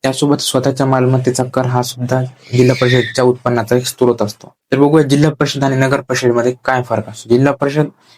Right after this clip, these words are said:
ही ग्रामीण भागासाठी असते आणि नगर परिषद ही लहान शहरांसाठी असते.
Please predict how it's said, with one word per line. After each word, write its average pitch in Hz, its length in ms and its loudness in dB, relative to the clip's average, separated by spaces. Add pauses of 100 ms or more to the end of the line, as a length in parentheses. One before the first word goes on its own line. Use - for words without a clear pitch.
(140)
ही 120 60 0
ग्रामीण 131 360 0
भागासाठी 127 400 0
असते 110 220 -4
आणि 120 80 4
नगर 127 260 2
परिषद 127 440 -2
ही 131 180 2
लहान 131 200 2
शहरांसाठी 113 560 -2
असते. - 300 -18